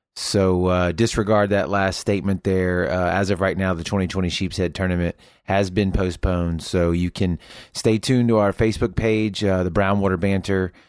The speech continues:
Podcast Facebook page, or the twenty twenty Sheep's Head Showdown Facebook page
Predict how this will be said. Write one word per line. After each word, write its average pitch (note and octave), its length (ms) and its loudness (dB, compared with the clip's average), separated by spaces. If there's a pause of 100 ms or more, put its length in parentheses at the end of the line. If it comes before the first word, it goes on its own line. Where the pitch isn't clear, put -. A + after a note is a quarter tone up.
(460)
Podcast G2+ 640 0
Facebook G#2+ 440 -2
page, G2+ 480 0
or A2+ 280 4
the G2+ 300 2
twenty G#2+ 340 0
twenty G2+ 260 -2
Sheep's - 340 -4
Head F#2+ 200 0
Showdown G2 420 2
Facebook F#2 440 -2
page F2+ 420 0